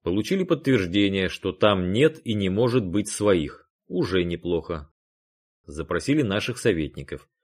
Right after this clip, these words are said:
Подтвердили в штаб нашей группировки и эту цель. Нормальная боевая работа штабов. А наша воздушная разведка — это тройное подтверждение.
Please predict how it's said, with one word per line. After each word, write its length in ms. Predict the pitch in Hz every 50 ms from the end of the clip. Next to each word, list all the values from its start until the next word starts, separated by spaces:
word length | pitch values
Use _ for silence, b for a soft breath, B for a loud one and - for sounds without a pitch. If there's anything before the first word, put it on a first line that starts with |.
| _ _ _ _ _
Подтвердили 720 | - - - - - 120 127 120 110 101 104 98 90 87
в 80 | 82
штаб 320 | - - - 113 120 117 -
нашей 320 | 98 101 98 87 - 95 85
группировки 540 | 87 80 78 - 87 107 135 131 131 -
и 360 | 135 123 123 - 90 - - 110
эту 260 | 101 95 - 92 87
цель. 420 | - - 101 92 90 87 85 - _ _ _ _ _ _ _ _ _ _ _ _ _
Нормальная 640 | - 78 76 76 78 101 131 143 147 139 139 135 127
боевая 420 | 98 78 76 80 98 135 151 143 101
работа 340 | 95 82 92 117 113 104
штабов. 640 | 95 - - - 82 73 69 73 71 67 - - - _ _ _ _ _ _ _
А 120 | - 85
наша 260 | 98 135 151 - 135 117
воздушная 500 | 110 107 101 95 104 95 - - 90 85
разведка — 600 | 85 85 80 92 123 151 151 - - 143 123 -
это 240 | - - - - 107
тройное 540 | - - - 92 90 82 80 80 82 82 80
подтверждение. 920 | 80 - - - - - - 78 76 69 71 69 76 67 64 64 62 64